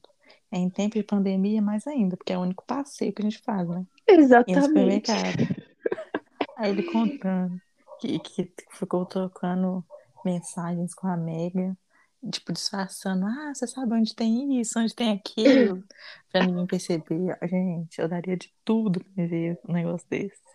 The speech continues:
Speaker 2: <laughs>
Speaker 1: Eu fiquei, fiquei tentando imaginar a cena, falei assim, esses dois, que a ideia dos dois se encontrar no supermercado.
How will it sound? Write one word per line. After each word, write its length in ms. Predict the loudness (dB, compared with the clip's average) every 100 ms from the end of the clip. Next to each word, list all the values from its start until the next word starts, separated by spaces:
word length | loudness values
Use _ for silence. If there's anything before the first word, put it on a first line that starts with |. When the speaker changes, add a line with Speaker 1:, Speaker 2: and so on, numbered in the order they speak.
| _ 6
Speaker 2:
<laughs> 600 | 10 10 8 -2 -8 -10 -20 -20 -8 -2 0
Speaker 1:
Eu 140 | 2 -2
fiquei, 240 | -4 -14 -14 -18 -20 _
fiquei 140 | -8 -8
tentando 380 | -2 -4 0 0
imaginar 540 | 0 0 0 -2 -2
a 40 | -10 -10 -6
cena, 280 | -4 -6
falei 160 | -8 -14
assim, 220 | -6 -6 -6 -18 _ -10 -6
esses 340 | -6 -6 -4
dois, 460 | -2 -2 0 -2 -6 -14 -20 -10 -10
que 160 | -4
a 80 | -2
ideia 560 | 0 2 2 4 2 0
dos 180 | -2 -6
dois 180 | -6 -4
se 80 | -4
encontrar 400 | -2 -2 0 -2
no 80 |
supermercado. 800 | -2 0 0 2 0 -4 -6 -6